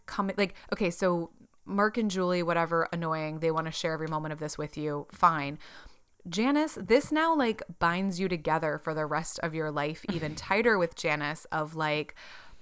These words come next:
Speaker 1: our babies were, like,
Speaker 2: Future
Speaker 1: born on the same
Speaker 2: girlfriend. <laughs>
Speaker 1: Yeah, like, born on the same day. But you know what? You are right. Like, Janice is actually at least quite a sweet person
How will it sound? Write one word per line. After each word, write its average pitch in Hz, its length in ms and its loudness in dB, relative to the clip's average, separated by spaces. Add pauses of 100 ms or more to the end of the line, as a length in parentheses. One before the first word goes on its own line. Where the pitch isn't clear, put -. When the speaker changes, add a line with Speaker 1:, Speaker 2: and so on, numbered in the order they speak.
(220)
Speaker 1:
our 311 220 6
babies 240 800 -2
were, 233 120 2
like, 226 200 2
Speaker 2:
Future 269 200 4
Speaker 1:
born 339 280 8
on 285 240 10
the 208 60 4
same 208 180 4
Speaker 2:
girlfriend. 185 560 6
<laughs> 196 40 -2
Speaker 1:
Yeah, 196 320 8
like, 190 200 0
born 285 180 4
on 294 120 4
the 233 100 2
same 185 200 -2
day. 165 220 -2 (300)
But 196 160 -2
you 220 80 0
know 226 80 4
what? 220 140 4
You 220 140 2
are 233 160 4
right. 147 440 -2
Like, 151 380 -8 (1000)
Janice 190 640 0
is 160 280 -4
actually 147 420 -2
at 143 80 -4
least 147 280 -6
quite 147 300 -4
a 156 40 -6
sweet - 360 -6 (160)
person 262 640 0